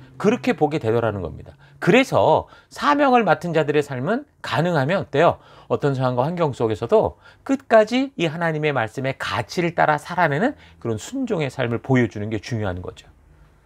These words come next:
하나님을 대신하는 것 같은 사람들이 삶에 있어서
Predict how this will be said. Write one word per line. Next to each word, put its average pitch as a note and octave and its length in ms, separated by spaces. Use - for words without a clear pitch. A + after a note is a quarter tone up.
하나님을 G#3 460
대신하는 F3+ 600
것 E3 100
같은 E3 240
사람들이 C3+ 540
삶에 G#3+ 320
있어서 G2+ 500